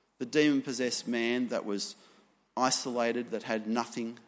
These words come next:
because of the, of the work of Satan in his life. The bleeding woman who was, who was left out in the cold for, for the whole, from the whole society.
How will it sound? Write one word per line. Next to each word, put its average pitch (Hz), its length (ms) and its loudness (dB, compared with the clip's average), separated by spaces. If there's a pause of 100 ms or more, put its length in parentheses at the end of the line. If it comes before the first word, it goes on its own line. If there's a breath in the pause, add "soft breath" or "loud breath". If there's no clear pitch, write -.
because 110 380 -2
of 98 140 -4
the, 101 80 -4
of 98 160 -6
the 104 60 -4
work 104 300 0
of 98 80 -10
Satan 98 380 -2
in 95 80 -4
his 95 160 -6
life. 95 380 -8 (420 soft breath)
The 123 60 -6
bleeding 123 480 2
woman 117 280 2
who 113 220 -2
was, 95 200 -2 (240 loud breath)
who 110 80 -2
was 104 160 0
left 120 360 -2
out 110 200 -2
in 98 60 -10
the 104 80 -10
cold 101 420 -4
for, - 180 -8
for - 220 -14
the 101 80 -4
whole, 123 220 0
from - 340 -8
the 104 60 -4
whole 117 200 -4
society. 87 600 -8